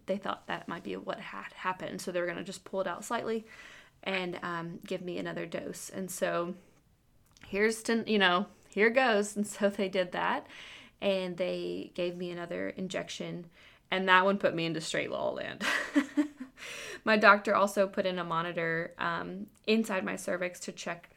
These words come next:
my contractions because the outside monitor was not working well to measure contractions. And so that did not hurt at all. At that point, I was at least numb on half,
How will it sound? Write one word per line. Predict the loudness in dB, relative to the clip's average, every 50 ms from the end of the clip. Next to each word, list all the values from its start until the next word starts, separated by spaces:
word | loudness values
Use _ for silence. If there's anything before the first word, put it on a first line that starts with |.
| -8
my | -8 -8
contractions | -6 -8 -10 -8 -4 -4 -4 -4 -4 -4 -2 -2 -2 -2
because | -4 -10 -8 -8 -10 -6
the | -6 -6 -6 -4
outside | -6 -6 -6 -6 -6 -4 -4 -2 -2 -4 -4 -6 -8 -10 -18 -20 -20 -20 -20 -20 -20 -20 -14 -10
monitor | -6 -2 0 0 2 2 2 0 0
was | -2 -6 -8 -6
not | -6 -4 -4 -2 -2 -4 -4 -4
working | -6 -8 -8 -6 -6 -6 -6 -6
well | -4 -4 -4 -4 -4 -4 -6 -8 -12
to | -10 -4 -2 -2 -2
measure | -2 -6 -6 -6 -6 -8
contractions. | -8 -8 -10 -10 -8 -8 -8 -8 -8 -8 -10 -10 -8 -10 -12 -14 -14 -18 -20 -20 -20 -20 -20 -16 -12
And | -8 -8 -8 -8
so | -8 -4 -4 -2 -2 -2 -2 -4 -4 -4 0
that | 0 2 2 0 -2 -4
did | -6 -2
not | -2 -2 -4 -4
hurt | -6 -6 -6 -6
at | -8 -10 _ 0
all. | 0 2 2 2 2 2 2 0 0
At | -2 -2 0
that | 0 -2 -2 -2
point, | -6 -8 -6 -4
I | -4 -6
was | -6 -8 -12 -16 -18 _ -4
at | 2 2
least | 2 2 2
numb | -2 -2 -2 -2 -2
on | -2 -4 -4
half, | -2 -4 -4 -4 -4 -12